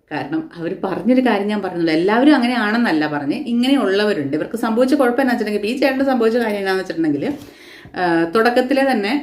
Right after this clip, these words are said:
പുള്ളി ഇതുപോലെ കൊടുത്തുകൊണ്ടിരുന്നു.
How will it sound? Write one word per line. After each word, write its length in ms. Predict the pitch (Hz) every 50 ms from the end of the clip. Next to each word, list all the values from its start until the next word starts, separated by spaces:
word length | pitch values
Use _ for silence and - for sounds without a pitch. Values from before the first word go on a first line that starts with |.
| - - - _ _ _ _ - _
പുള്ളി 280 | - 196 190 190 190 202 -
ഇതുപോലെ 480 | 185 185 175 170 170 175 170 180 202 214 - - - _ _ _ _ _ _
കൊടുത്തുകൊണ്ടിരുന്നു. 720 | 220 214 214 214 - 233 233 233 220 202 135 120 110 107